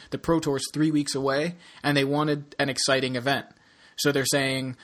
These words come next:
"We're not gonna let people just go in with Fairies and Affinity and Dredge and,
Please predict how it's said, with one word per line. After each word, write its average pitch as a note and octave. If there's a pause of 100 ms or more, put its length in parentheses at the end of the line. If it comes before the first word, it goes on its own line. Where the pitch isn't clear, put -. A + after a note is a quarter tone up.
(140)
"We're D#3
not D#3+
gonna D3
let D3+
people D3
just C#3
go D3
in C#3+
with C3 (420)
Fairies C#3+
and C3+
Affinity C#3
and B2+
Dredge C3
and, B2+